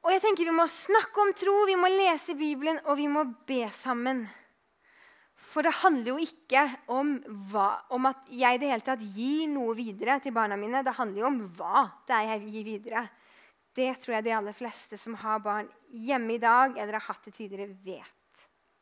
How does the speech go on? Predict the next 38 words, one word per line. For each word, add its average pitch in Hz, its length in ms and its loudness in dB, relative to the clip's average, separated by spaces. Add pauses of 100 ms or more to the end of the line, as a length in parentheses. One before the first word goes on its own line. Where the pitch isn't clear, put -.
(1300)
For 285 100 -4
det 277 240 2
som 302 120 -4
jeg 302 120 4
er - 80 -6
opptatt 277 320 -2
av, 294 320 8
det 247 400 0 (100)
er 226 220 0
viktig 262 460 -8
for 269 100 -4
meg, 285 260 6 (380)
og 254 140 -2
det 214 180 -4
merker 233 640 -4
jo 226 40 -6
de 220 180 -8
rundt 202 320 -12
meg, 285 180 -4 (580)
både 240 220 -6
hjemme 240 640 -2
og 453 80 -4
andre 247 240 -2
steder. 220 540 -6 (1120)
Tomine, 392 400 4 (220)
min 349 340 4
jente, 349 360 4 (280)
hun 302 160 0
er 247 240 4
tre 262 400 -2
år, 226 240 2
og 254 80 -2
når 277 160 2
hun 320 100 0
var 349 120 6 (160)
ett - 260 2
år, 440 300 8 (320)
så 403 760 6